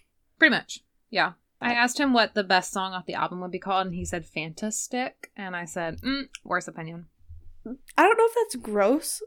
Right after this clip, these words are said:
Speaker 1: or if it, like, what does that even mean?
Speaker 2: I don't know, but my brain made it gross. Like, I get it's, like, a pun on fantastic, but,
Speaker 1: Yeah.
Speaker 2: um,
Speaker 1: Don't say stick.
Speaker 2: Don't say
Speaker 1: Rule number
Speaker 2: stick.
Speaker 1: one.
Speaker 2: It remind-, so,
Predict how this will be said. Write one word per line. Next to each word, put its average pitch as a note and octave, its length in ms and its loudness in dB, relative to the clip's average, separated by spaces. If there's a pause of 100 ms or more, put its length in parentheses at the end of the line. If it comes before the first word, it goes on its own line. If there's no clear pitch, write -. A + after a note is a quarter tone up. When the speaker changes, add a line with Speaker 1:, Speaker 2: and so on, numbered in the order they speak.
Speaker 1:
or A3+ 180 4
if A3 140 0
it, - 160 2
like, A#3+ 240 4 (440)
what B3+ 120 4
does F4+ 160 8
that F4+ 120 6
even B3 260 2
mean? F3 240 -10 (280)
Speaker 2:
I D#4 160 12
don't B3+ 120 10
know, A#3 120 4
but B3+ 120 4
my F#3+ 160 4 (200)
brain G3 280 4
made F#3 160 6
it B2 100 -4
gross. D#3 320 -2
Like, A3+ 120 4
I A3+ 60 8
get B3 120 2
it's, A#3 100 -2
like, A3 80 -2
a G#3 60 0
pun G3+ 220 2
on G3 120 -2
fantastic, F#3 800 -4
but, D4+ 80 6
Speaker 1:
Yeah. E3 460 4
Speaker 2:
um, E3 240 -12 (300)
Speaker 1:
Don't C4+ 200 4
say C#4 140 2
stick. - 420 -6 (320)
Speaker 2:
Don't A#3+ 220 -2
say A3+ 60 -4
Speaker 1:
Rule B3+ 100 8
number B3 240 4
Speaker 2:
stick. G3 100 2
Speaker 1:
one. - 160 -4
Speaker 2:
It B3 40 2
remind-, B3+ 400 2 (280)
so, B3 280 4